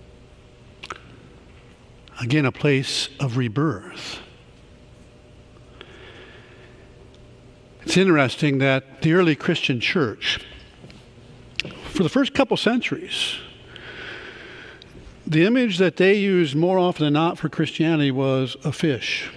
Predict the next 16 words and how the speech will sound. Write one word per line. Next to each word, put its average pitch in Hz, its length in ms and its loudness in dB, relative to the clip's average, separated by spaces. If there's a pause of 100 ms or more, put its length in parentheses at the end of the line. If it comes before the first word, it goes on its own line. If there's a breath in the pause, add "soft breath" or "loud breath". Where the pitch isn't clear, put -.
(3000 loud breath)
The 151 60 -6
cross 196 520 2
was 156 160 2
not 170 400 2
the 156 100 0
prominent 165 640 0
symbol - 580 -4 (1300 loud breath)
until 139 300 0
many 160 360 4
centuries 143 580 -2
later. 123 420 -4 (3250 loud breath)
'Cause 135 140 -2
they 165 160 6
understood 170 520 4
that 143 100 0
Jesus 156 600 0